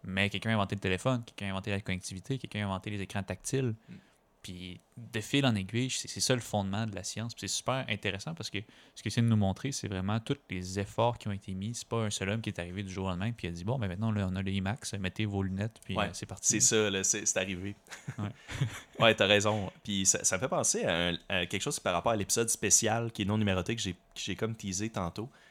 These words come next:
Speaker 2: Euh, l'invité m'a expliqué la différence entre innovation et invention. Est-ce que tu sais c'est quoi la différence ? Moi, je savais pas, là, mais
Speaker 1: Vas-y, é-, éclaire-moi.
Speaker 2: Donc, une innovation, ok, non, je recommence. Une invention, c'est quelque chose qui a été inventé un peu de rien,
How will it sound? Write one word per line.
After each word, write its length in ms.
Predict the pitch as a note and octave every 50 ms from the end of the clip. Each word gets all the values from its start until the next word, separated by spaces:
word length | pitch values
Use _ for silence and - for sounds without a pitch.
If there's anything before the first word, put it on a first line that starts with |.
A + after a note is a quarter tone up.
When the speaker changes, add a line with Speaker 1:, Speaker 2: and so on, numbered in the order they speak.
| - - D#2+
Speaker 2:
Euh, 420 | E2+ F2 E2+ E2+ E2 E2 E2 - - -
l'invité 380 | G2 G2 F#2+ F#2+ - - D3+
m'a 440 | D#3 A#2 G2+ F#2+ G2 G2 G2 G2+ - -
expliqué 320 | B2 A2+ - - - D3+
la 80 | C3+ G#2+
différence 400 | - - A2 G#2 A#2+ A#2+ - -
entre 180 | G2+ G2+ - - _
innovation 640 | - B2 A#2 A2 G#2 F#2+ F#2 - - A#2 A2+ A2+ G#2+
et 80 | - -
invention. 460 | G2+ G2 F#2+ F2 E2+ - - F#2+ G2 - _ -
Est-ce 100 | - -
que 60 | E3+
tu 60 | E3
sais 120 | - - G#3
c'est 140 | - F3
quoi 100 | - G#3+
la 80 | A3+ F3+
différence ? 240 | - - D#3+ F3+ G3
Moi, 80 | D3
je 80 | A#2+ A2+
savais 300 | G2 - G#2 F#2+ F#2+ F#2
pas, 100 | - - -
là, 100 | - D#2+ -
mais 160 | - G#2+ G#2
Speaker 1:
Vas-y, 200 | G2 A2 C3+ E3+ - -
é-, 140 | - - - -
éclaire-moi. 400 | G#2+ - - G2+ F#2+ G2 G#2+ B2 - - - _ _
Speaker 2:
Donc, 280 | - G#2+ G2+ G#2 - - _ _ - G#2+
une 120 | G#2 G#2+
innovation, 840 | A#2 C3 D#3 F#3 F3+ C3+ A2 G#2+ - B2+ B2 B2+ C#3 C#3+ C#3+ D3 - - -
ok, 80 | G#2 -
non, 140 | G#2 G2+ G2
je 60 | G2
recommence. 320 | F#2+ - F#2 E2+ - - -
Une 120 | G#2+ A#2
invention, 520 | C#3 F3+ F3+ D3 A#2 A2+ - - B2+ C3 C#3+
c'est 120 | - -
quelque 180 | - G2+ F2+ -
chose 180 | - A2+ A2+
qui 60 | - F#2+
a 40 |
été 100 | E2+ G2
inventé 440 | F#2+ F2+ F2 E2+ - - A2+ A2+ A2
un 80 | G2+ F2+
peu 140 | - C3 A#2+
de 80 | G#2
rien, 320 | F2+ E2+ - F2+ F2 E2+